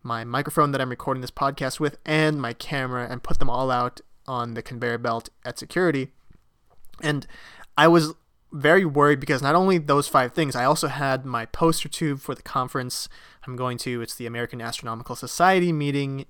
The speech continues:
in Hawaii in January. I had to bring that through security,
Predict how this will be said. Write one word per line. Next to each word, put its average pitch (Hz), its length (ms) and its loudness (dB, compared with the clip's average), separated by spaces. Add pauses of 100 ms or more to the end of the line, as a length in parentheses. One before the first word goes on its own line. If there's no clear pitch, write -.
in 120 520 -8
Hawaii 131 720 -2 (220)
in 127 380 -12
January. 117 480 -10 (640)
I 151 60 6
had 151 100 6
to 160 60 2
bring 156 240 4
that 156 260 4
through 135 120 -8
security, 113 540 -12